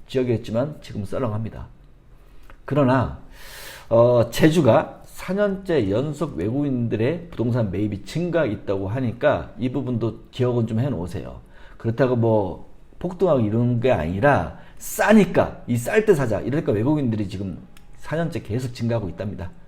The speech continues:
그게 싼 부동산, 제주도 땅을 사려고요.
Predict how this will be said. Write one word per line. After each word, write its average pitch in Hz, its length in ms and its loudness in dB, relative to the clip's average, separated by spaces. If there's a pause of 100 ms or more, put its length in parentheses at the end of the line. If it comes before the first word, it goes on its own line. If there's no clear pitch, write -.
(140)
그게 73 460 -6
싼 135 280 -4
부동산, 95 400 -4
제주도 101 400 -6 (340)
땅을 120 220 2
사려고요. 85 600 -4